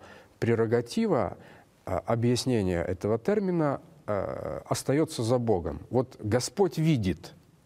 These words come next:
что настало время для того, чтобы нечто сделать, и Он это делает, не всегда открывая людям, э,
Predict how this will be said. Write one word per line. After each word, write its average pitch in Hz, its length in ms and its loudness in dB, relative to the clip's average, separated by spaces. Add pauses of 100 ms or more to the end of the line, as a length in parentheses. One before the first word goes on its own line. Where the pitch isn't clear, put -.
(220)
что - 240 -2
настало 147 500 2
время 120 460 0 (920)
для 101 160 0
того, 123 240 2
чтобы 113 280 0
нечто 123 420 2
сделать, 90 600 0 (1120)
и 117 60 2
Он 160 160 2
это 165 180 0
делает, 160 560 2
не 135 160 4
всегда 135 360 0
открывая 123 560 2
людям, 98 500 0 (300)
э, 90 120 -4